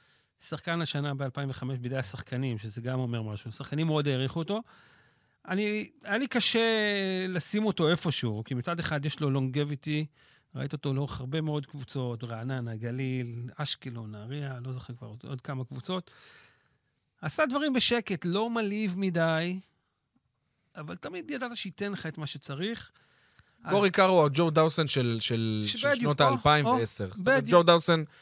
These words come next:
Speaker 2: בניינטיז,
Speaker 1: ודאוסן
Speaker 2: אני,
Speaker 1: קיבל
Speaker 2: אגב,
Speaker 1: אצלי
Speaker 2: מיקמתי
Speaker 1: מקום
Speaker 2: אותו
Speaker 1: רביעי.
Speaker 2: שני ב-,
Speaker 1: יפה, אז
Speaker 2: בדירוג
Speaker 1: בחרתי אותו רביעי.
Speaker 2: כן.
Speaker 1: אצלי אז פה נכנס, כי זה הסולו יותר קשה, קורי קאר נכנס לי שמיני. אני מודה שאני, אני לא יכול להבדיל את שנת אלפיים וחמש מאלפיים ושלוש. לא זוכר מה ההבדלים בין קורי קאר, אני יודע מה הייתי מקבל ממנו בדרך כלל.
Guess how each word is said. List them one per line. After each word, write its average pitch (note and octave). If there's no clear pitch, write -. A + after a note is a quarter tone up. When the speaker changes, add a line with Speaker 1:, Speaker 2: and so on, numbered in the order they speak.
Speaker 2:
בניינטיז, D3+
Speaker 1:
ודאוסן A#3
Speaker 2:
אני, D#3
Speaker 1:
קיבל -
Speaker 2:
אגב, -
Speaker 1:
אצלי -
Speaker 2:
מיקמתי A3+
Speaker 1:
מקום A3
Speaker 2:
אותו G#3
Speaker 1:
רביעי. C#3+
Speaker 2:
שני A2
ב-, G2+
Speaker 1:
יפה, E3
אז A#2
Speaker 2:
בדירוג D3
Speaker 1:
בחרתי A#3
אותו G#3
רביעי. G3
Speaker 2:
כן. G#2+
Speaker 1:
אצלי E4
אז B3
פה C#4
נכנס, A#3
כי G3
זה E3+
הסולו F#3
יותר D#3+
קשה, F3
קורי E3+
קאר D3+
נכנס D3
לי C#3+
שמיני. G3
אני D3+
מודה G3
שאני, C3+
אני D#3+
לא B3
יכול G3+
להבדיל E3
את D#3
שנת E3+
אלפיים D#3+
וחמש D#3
מאלפיים C#3+
ושלוש. -
לא C#4+
זוכר F#3
מה E3
ההבדלים C#3+
בין D3+
קורי D#3+
קאר, D3+
אני D#3
יודע F#3
מה G3+
הייתי G3+
מקבל F3+
ממנו F#3
בדרך E3+
כלל. G#3+